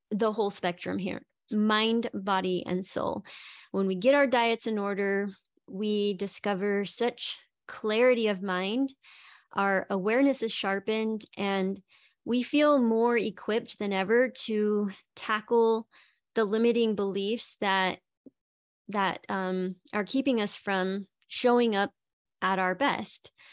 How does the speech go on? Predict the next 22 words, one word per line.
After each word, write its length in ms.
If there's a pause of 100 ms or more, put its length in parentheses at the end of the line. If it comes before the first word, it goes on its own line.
(480)
Over 180
the 120
summer, 360
Sean 260
and 120
I 220
had 360
to 280
move 300
out 240
of 100
our 140
home 360
of 260
sixteen 600
years, 500 (920)
and 380
it 180
was 220
such 580
a 160
huge 600